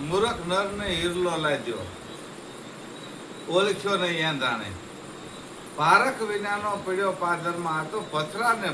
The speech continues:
પરમાણે. આપણને એની કિંમત નથી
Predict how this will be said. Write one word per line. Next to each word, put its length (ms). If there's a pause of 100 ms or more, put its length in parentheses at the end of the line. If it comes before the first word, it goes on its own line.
પરમાણે. 480 (1500)
આપણને 380
એની 300
કિંમત 420 (140)
નથી 340